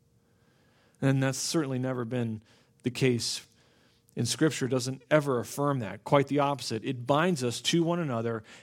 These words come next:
and to Christ in common fellowship. And in that common life, our conduct is to be radically transformed under the law of Christ. That it's not just of the letter,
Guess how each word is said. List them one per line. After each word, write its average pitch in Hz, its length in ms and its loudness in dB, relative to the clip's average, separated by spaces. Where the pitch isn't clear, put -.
and 165 200 4
to 165 80 0
Christ 117 560 0
in 120 180 -2
common 147 360 0
fellowship. 107 720 -6
And 131 140 2
in 170 280 0
that 139 260 2
common 147 400 2
life, 113 500 -4
our 120 140 2
conduct 131 640 -2
is 131 160 2
to 131 140 -6
be 117 280 -2
radically 127 640 0
transformed 117 920 -4
under 135 260 0
the 120 100 -2
law 113 280 -4
of 107 140 -14
Christ. 107 540 -6
That 127 60 4
it's 123 180 -2
not 147 240 2
just 147 220 0
of 139 100 -6
the 120 80 0
letter, 117 520 2